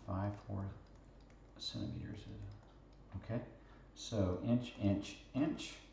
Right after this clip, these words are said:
inch, inch, inch. Those are gone. All right, now we have,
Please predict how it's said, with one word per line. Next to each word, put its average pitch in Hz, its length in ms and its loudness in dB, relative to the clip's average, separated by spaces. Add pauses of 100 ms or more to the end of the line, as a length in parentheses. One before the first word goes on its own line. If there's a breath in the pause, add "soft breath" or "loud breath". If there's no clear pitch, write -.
(420)
inch, 87 340 -2
inch, 92 280 0 (100)
inch. 139 240 2 (100)
Those 107 200 6
are 98 80 6
gone. 98 440 6 (440 loud breath)
All 98 100 4
right, 113 260 8 (320)
now 107 240 2
we 107 100 8
have, 98 260 8